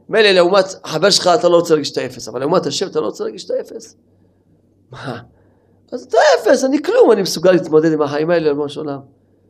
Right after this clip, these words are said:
אני מסוגל לעשות משהו בחיים האלה? אני קטנצ'יק, אני מסוגל משהו? אני לא יודע כלום, אני רק יכול לדבר איתך.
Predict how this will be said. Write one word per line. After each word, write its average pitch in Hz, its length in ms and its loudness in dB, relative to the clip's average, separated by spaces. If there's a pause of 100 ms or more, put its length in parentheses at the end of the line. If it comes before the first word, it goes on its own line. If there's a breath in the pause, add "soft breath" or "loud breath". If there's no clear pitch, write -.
(420)
אני 165 60 4
מסוגל 175 260 2
לעשות 185 240 0
משהו 165 280 2
בחיים 156 300 -2
האלה? 170 260 -6 (920)
אני 277 140 -4
קטנצ'יק, 277 800 0 (720)
אני 208 120 0
מסוגל 190 440 2
משהו? 185 520 -2 (840)
אני 294 120 -4
לא 370 80 2
יודע - 240 4
כלום, 254 240 2
אני 233 80 4
רק 247 200 2
יכול 220 240 2
לדבר 185 220 0
איתך. 160 260 -4